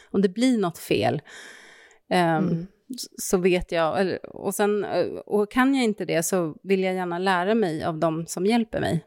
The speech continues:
Speaker 1: så att jag vet
Speaker 2: Mm.
Speaker 1: ungefär vad jag ska göra nästa gång, eller vad som kan vara fel överhuvudtaget. För det blir man ju otroligt frånkopplad när man bor i lägenhet. Man är ju så bortskämd då.
Speaker 2: Mm.
Speaker 1: Alltså bara, ja, nej, men vattnet kommer ju bara och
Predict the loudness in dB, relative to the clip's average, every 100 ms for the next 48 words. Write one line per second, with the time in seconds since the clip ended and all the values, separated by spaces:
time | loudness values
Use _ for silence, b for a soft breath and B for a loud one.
0 | -6 -2 0 0 0 0 -4 -10 -10 -2
1 | 2 2 2 0 2 0 -2 -2 -2 0
2 | -2 0 -2 -2 -2 -2 -2 -4 0 0
3 | 0 -2 -2 0 0 0 -2 -2 0 -2
4 | 0 -6 B B B B B B 0 4
5 | 4 4 2 0 -2 -4 -6 -8 -2 2
6 | 2 2 0 0 0 0 -2 2 0 0
7 | -8 0 2 2 -2 -2 -2 0 0 0
8 | 2 0 0 -4 0 0 0 0 0 0
9 | 0 2 2 0 -4 B B B B 2
10 | 2 2 B B B B _ _ _ _
11 | _ _ _ _ _ _ _ -6 -4 2
12 | 2 4 2 2 0 0 0 -2 -2 -2
13 | 0 0 0 0 -2 -2 -4 -4 -6 -6